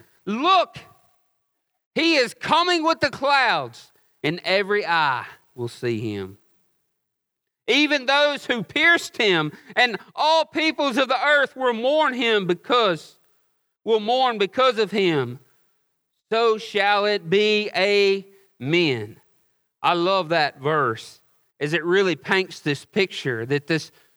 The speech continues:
shout <coughs> is going to come from the east. The clouds are going to be parted, and Christ is going to return to be reunited with the body of Christ,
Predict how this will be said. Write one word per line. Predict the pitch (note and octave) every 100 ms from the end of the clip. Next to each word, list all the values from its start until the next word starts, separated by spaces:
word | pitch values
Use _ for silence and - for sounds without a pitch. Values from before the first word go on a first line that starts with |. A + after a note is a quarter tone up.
| _ _ _
shout | _ - A#3+ A#3 G3+ C3 - - _ _ _ _ _ _ _ _ _ _ _ _
<coughs> | - - - C4 - G#3 F#3+ -
is | F3 D3
going | A3 F#3+
to |
come | D3 - C4+ B3
from | G#3+ G3+
the | E3+
east. | G#3 A3+ F#3+ -
The | D#3 C3 - _
clouds | - B3 C4 G#3 E3+ D#3+
are |
going | F3+ A3
to | G3+
be | E3+
parted, | D3+ B3 B3 G#3+ F#3
and | D#3+
Christ | - G#3+ A#3+ G#3+ -
is | E3+
going | A3 A#3+ G#3+
to | F3+
return | E3 D3+ G#3+ B3 G#3 D3+ - _ _ _ _ _ _ _ _ _ _ _ _ _ _ _ _ _ _
to | F#3+
be | E3+ A#3 A3
reunited | A#3 C4 A#3 G#3 A3 B3 A3+ F#3+
with | E3 A#3+ A3 - _ _ _ _ _ _ -
the | E3+
body | D3+ G#3 G#3+ F#3 E3
of | D3 -
Christ, | - G#3+ F3 B2+ - - -